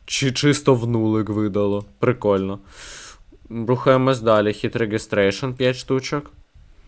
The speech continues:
Так, цей нам дало шість тисяч, а тут, о, найс. О, стоп, стоп, стоп. Ще щось може? М-ка ще, ще й М-ка. Це дуже багато. Це сім. Це сім тільки.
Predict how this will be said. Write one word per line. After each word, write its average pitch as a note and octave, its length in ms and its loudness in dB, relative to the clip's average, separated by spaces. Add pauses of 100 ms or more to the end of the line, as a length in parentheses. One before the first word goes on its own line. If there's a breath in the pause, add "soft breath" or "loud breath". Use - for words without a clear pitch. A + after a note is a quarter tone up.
(160)
Так, F2+ 200 -6
цей G2 200 0
нам F#2+ 200 -2
дало G2 220 -2
шість - 320 -12
тисяч, F3 440 -2
а G2+ 120 0
тут, E3+ 420 -2
о, G#2+ 280 6
найс. F2 520 -2 (440 loud breath)
О, C3+ 800 6
стоп, F#2+ 360 -8
стоп, F#2+ 280 -10
стоп. F#2 260 -8
Ще C3 180 -2
щось C#3 300 -6
може? F2 300 -10 (340)
М-ка G#2+ 340 -4
ще, A2+ 300 -8
ще - 200 -4
й D#3 200 0
М-ка. E3 420 -4 (460 soft breath)
Це - 160 -12
дуже C3 260 0
багато. B2 520 -4
Це D3 180 -6
сім. C#3+ 460 -6 (320 soft breath)
Це C3 140 -4
сім E3+ 340 0
тільки. C#3+ 500 -2